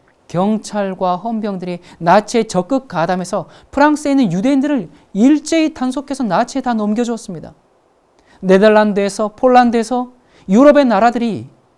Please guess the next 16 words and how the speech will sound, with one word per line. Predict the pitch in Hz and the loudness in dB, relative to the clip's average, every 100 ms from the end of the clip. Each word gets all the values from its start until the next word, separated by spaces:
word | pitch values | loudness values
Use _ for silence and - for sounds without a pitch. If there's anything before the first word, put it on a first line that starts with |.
| _ - | _ -4
유대인을 | 175 202 294 302 302 294 | 2 4 6 6 4 0
처리하는 | 302 320 302 285 269 | -2 -2 0 -2 -4
데 | 202 | -6
협력했습니다. | - 285 294 269 - 156 - - _ _ _ _ _ _ _ _ _ | -4 -2 -2 -6 -10 -10 -14 -20 _ _ _ _ _ _ _ _ _
반유대주의는 | - 160 240 285 311 277 175 143 180 208 - 139 123 190 123 - _ _ _ _ _ | -2 2 2 2 -2 -4 -4 -2 0 0 -2 -6 -8 -8 -12 -14 _ _ _ _ _
중세 | - 170 196 220 220 254 | -6 0 2 2 2 0
시대부터 | 247 - 185 175 | -2 -6 -6 -6
시작해서 | - 170 - 147 - - - | -8 -10 -8 -12 -14 -12 0
이 | 202 262 | 2 2
차 | - 269 | 0 -2
세계대전에 | 262 285 277 254 247 240 233 | -4 -6 -4 -4 -4 -4 -4
이르기까지 | 202 202 190 156 135 - _ _ | -2 -4 -6 -8 -10 -14 _ _
전 | - 165 170 190 170 | -12 -4 -2 -2 -4
유럽에 | 143 147 151 151 | -6 -6 -6 -6
공공연한 | 147 - 147 156 165 190 196 180 180 | -10 -12 -10 -8 -8 -8 -10 -10 -12
분위기였습니다. | 175 - 139 127 - - 151 | -14 -12 -12 -14 -18 -20 -20